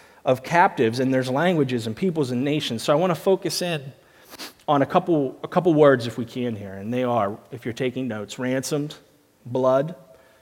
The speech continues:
for God and from every. Ransomed, blood, for God and from every. <clears throat> So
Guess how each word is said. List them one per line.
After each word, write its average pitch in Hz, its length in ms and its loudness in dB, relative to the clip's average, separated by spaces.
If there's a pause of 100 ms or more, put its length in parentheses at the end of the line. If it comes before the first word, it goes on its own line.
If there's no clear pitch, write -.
(200)
for 156 300 8
God 147 320 8
and 117 160 -2
from 127 220 0
every. 92 280 -8
Ransomed, 127 640 -6 (260)
blood, 135 460 2 (520)
for 147 280 10
God 139 380 6
and 123 260 -2
from 123 260 0
every. 117 340 -4 (640)
<clears throat> - 80 2 (1900)
So 151 600 10